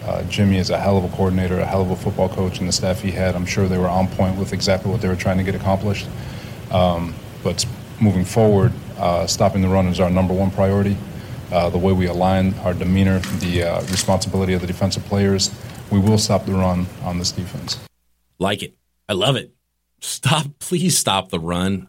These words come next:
Speaker 2: Oh, God, that was so frustrating to watch in twenty sixteen. You, you have to stop the run first, and, and I love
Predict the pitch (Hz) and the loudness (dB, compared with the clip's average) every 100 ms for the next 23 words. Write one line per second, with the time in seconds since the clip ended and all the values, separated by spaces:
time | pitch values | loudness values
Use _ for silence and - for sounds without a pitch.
0 | - 107 98 92 95 92 92 92 107 95 | -4 -2 0 0 0 0 -2 -2 -2 -4
1 | - 95 - 95 92 90 90 95 90 - | -2 -2 0 0 0 0 -2 -2 0 -2
2 | - _ _ - 92 - 98 92 - 95 | -6 _ _ -4 -4 -2 0 0 0 -2
3 | - 92 80 - 101 98 92 101 92 127 | -2 -4 -4 -6 -4 -2 -2 -2 0 0
4 | 127 - 120 120 104 101 101 90 87 82 | -2 -2 -2 0 -2 -2 -4 -2 -4 -6
5 | - 90 85 - 85 85 67 85 85 92 | -4 -4 -4 -6 -6 -6 -6 -6 -4 -2
6 | 107 101 | 0 -2